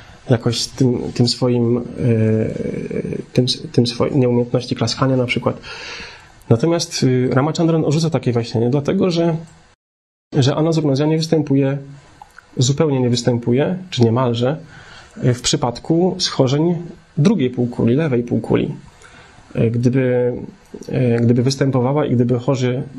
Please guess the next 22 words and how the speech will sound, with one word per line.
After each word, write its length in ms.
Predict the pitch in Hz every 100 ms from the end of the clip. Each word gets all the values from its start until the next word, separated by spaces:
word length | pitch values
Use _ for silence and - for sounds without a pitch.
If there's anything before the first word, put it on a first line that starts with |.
| -
y, 380 | - 131 120 117
też 160 | 117 135
rzeczywiście 540 | 127 123 120 127 -
zaprzeczali, 680 | 123 117 120 120 110 120 180 - - - - -
można 260 | 131 151 156
by 80 | 139
pokusić 460 | 139 139 139 139
się 80 | -
o 40 |
takie, 400 | 123 120 - 117 117 - - - - - -
y, 320 | 117 117 110
o 100 | -
takie 600 | 120 123 - 123 113 117 -
wyjaśnienie. 580 | 120 120 - 107 - - - - - - - - - - - - -
Y, 40 | 131 113 110 110 113 110 -
natomiast 600 | 131 123 165 175 170 - - -
z 120 | -
tego 200 | 180 175
powodu 400 | 156 131 117 175
Ramachandran 600 | 185 165 180 196 175 160 - - - - - -
sądzi, 400 | - - 202 196
że, 340 | 160 156 151